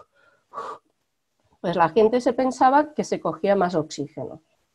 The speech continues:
La hiperventilación no provoca que se coja más oxígeno, sino que lo que provoca es este dibujo que tenéis aquí.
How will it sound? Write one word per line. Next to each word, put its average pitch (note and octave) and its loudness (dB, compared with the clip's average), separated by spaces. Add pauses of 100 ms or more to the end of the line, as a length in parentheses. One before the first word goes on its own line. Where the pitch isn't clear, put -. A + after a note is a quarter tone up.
La F#3 -2
hiperventilación F#3+ -2
no G#3 4
provoca G#3+ 2
que D3+ 0
se D#3+ -10
coja F#3 -4
más F3+ -4
oxígeno, G#3 -2 (460)
sino G3 0
que B3 2
lo A#3 2
que A3 2
provoca C4 2 (320)
es C4 2
este B3 2
dibujo G3+ 6
que F3+ -2
tenéis E3 0
aquí. D3+ -6